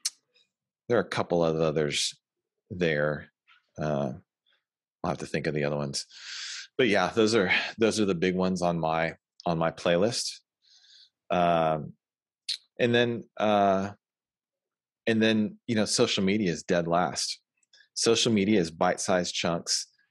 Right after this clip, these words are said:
They're bite-sized thoughts. They took bite-sized thoughts to come up with. So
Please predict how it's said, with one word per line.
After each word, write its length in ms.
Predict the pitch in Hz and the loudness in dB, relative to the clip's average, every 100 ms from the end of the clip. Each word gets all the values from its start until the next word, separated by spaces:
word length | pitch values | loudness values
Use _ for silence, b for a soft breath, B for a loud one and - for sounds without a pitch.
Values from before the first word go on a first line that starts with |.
| _ _ _ - | _ _ _ -4
They're 100 | 92 | -4
bite-sized 680 | 76 87 - - 87 85 - | 0 0 0 0 0 0 0
thoughts. 540 | 80 80 - - - _ _ _ _ _ _ _ _ _ _ - | 0 0 0 -6 -8 _ _ _ _ _ _ _ _ _ _ -6
They 80 | |
took 280 | 82 - 98 67 | -4 -2 -2 -2
bite-sized 600 | 78 87 - 78 78 - | -2 -2 0 -2 -2 -2
thoughts 320 | 80 - - | -2 -2 -4
to 120 | 98 | -4
come 220 | - 95 | -2 -2
up 160 | 73 - | -2 -2
with. 240 | 64 64 - _ | -2 -4 -10 _
So 480 | - 101 85 82 | -4 0 2 0